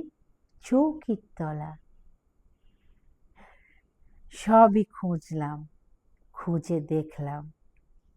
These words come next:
নেই তো। সাংবাদিকের কাঠের ডেস্কে, কাগজে, কেতাবে, পুঁথিতে, কলমে, ইনজেকশনে,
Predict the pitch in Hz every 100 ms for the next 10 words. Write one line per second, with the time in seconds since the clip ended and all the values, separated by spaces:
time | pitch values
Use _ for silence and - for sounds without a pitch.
0 | - 160 165 185 202 - 277 320 - _
1 | _ _ _ _ _ _ - - _ _
2 | _ _ _ _ _ - - - - -
3 | 196 185 185 180 180 175 180 - 180 170
4 | - 180 175 - 190 175 165 170 - -
5 | - 165 160 175 _ _ _ - _ _
6 | _ _ _ - 202 202 202 214 196 214
7 | 208 202 - 208 208 208 208 208 196 202
8 | 202 - 202 208 - - 220 240 214 214
9 | - 214 233 254 233 180 156 156 _ _
10 | _ - _ - - _ - - - -
11 | - - 180 180 185 180 185 - - -
12 | 175 170 165